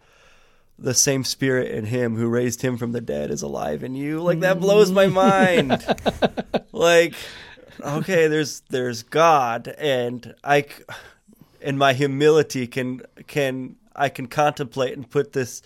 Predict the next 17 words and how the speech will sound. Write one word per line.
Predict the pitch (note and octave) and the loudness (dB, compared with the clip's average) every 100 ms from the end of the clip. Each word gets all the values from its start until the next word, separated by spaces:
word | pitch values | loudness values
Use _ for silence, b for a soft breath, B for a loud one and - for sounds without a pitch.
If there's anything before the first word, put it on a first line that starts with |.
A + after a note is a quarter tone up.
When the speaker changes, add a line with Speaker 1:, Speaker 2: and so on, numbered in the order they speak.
| B B B _ | B B B _
Speaker 1:
this | D#3+ | -4
picture | - F3+ F3 - D3 | -2 -2 -2 0 0
in | B2 B2+ | 0 0
my | C3 C#3+ | 4 4
mind | D#3 C3+ A#2 B2 | 4 2 0 -2
of | A#2+ | -4
what | A#2 B2+ | -2 -2
a | A#2 | 0
holy | - C3+ C3 B2 | 0 0 0 -2
and | A2+ | -6
pure | A#2 C3+ B2+ | -6 -2 0
and | A#2+ | -2
a | A#2 | -4
just | A2 B2+ A#2+ - | -4 -4 -4 -4
God | B2+ A#2+ B2 | -4 -4 -4
looks | B2+ - - | -8 -8 -8
like, | A#2 - - - | -10 -10 -14 -20